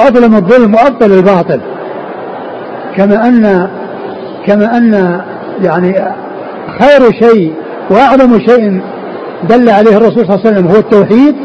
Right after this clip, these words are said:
فأعظم شيء حذر منه ونهى عنه الشرك. إفراد الله بالعبادة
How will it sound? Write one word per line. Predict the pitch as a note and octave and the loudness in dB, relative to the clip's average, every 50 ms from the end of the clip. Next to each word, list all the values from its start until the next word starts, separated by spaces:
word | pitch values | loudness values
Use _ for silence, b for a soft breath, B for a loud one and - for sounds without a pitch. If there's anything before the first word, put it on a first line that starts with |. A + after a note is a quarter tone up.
| - - - - - - - - | -10 -10 -12 -12 -12 -12 -4 0
فأعظم | G3 B3 C#4+ B3 B3+ B3 A#3+ A3+ A3 F#3+ | 2 2 4 4 4 2 4 2 2 2
شيء | - A3 B3 A#3+ A3 G#3 G3 | 2 2 2 4 2 0 -2
حذر | - - B3+ C4+ B3+ A#3 A3 G#3+ G#3 | -2 -2 -2 0 2 2 2 2 2
منه | A3 B3+ A3+ F#3 A3 | 2 2 2 2 2
ونهى | A#3 A3+ G3+ F#3 G#3+ | 2 0 0 0 0
عنه | G#3 B3 C4+ G#3 G3 | 0 0 2 2 0
الشرك. | - - G#3 G3+ F3+ - - - - - - - - - - - - - - - - - - - - - - - - - - - - - F#3+ | 0 0 0 0 0 -2 -6 -12 -14 -12 -12 -12 -12 -12 -14 -14 -14 -14 -14 -14 -14 -14 -14 -14 -14 -14 -14 -14 -14 -14 -14 -14 -8 -4 -4
إفراد | E3+ F#3 G3+ A3+ B3 A3+ A#3 | -2 0 2 2 4 4 4
الله | A3+ A#3 A#3 F#3+ A3 | 4 4 4 4 4
بالعبادة | A3 A3+ G#3 G3+ G#3+ G#3+ B3 B3 A3+ F#3+ F#3 E3+ C#3+ | 4 4 4 4 4 4 4 4 4 4 2 0 -2